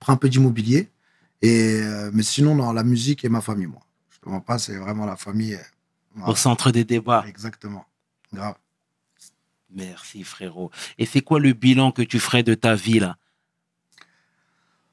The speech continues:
Speaker 1: Franchement, le bilan,
Speaker 2: Aujourd'hui,
Speaker 1: comme je
Speaker 2: à
Speaker 1: t'ai dit,
Speaker 2: quarante ans.
Speaker 1: c'est quand je vois mes trois, mes trois, mes trois enfants, hein, alhamdoulilah, je me dis, waouh,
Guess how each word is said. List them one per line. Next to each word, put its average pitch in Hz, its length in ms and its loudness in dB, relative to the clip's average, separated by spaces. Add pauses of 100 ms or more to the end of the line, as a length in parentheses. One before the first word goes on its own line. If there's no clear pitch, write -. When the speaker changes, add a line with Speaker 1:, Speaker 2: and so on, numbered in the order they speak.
(120)
Speaker 1:
Franchement, 147 360 6
le 156 80 4
bilan, 139 280 6
Speaker 2:
Aujourd'hui, 139 120 2
Speaker 1:
comme 127 60 6
je 117 60 6
Speaker 2:
à - 40 2
Speaker 1:
t'ai 156 60 -2
dit, 151 40 2
Speaker 2:
quarante 131 380 4
ans. 117 180 4 (260)
Speaker 1:
c'est - 200 -4
quand 123 100 2
je 113 80 2
vois 123 100 4
mes 127 120 2
trois, 123 380 0
mes 117 120 2
trois, 117 480 0
mes 113 120 0
trois 123 240 -2
enfants, 127 340 -2
hein, 113 80 -6
alhamdoulilah, 117 580 -4
je 104 80 -4
me 110 100 -2
dis, 107 120 -10
waouh, 120 280 -6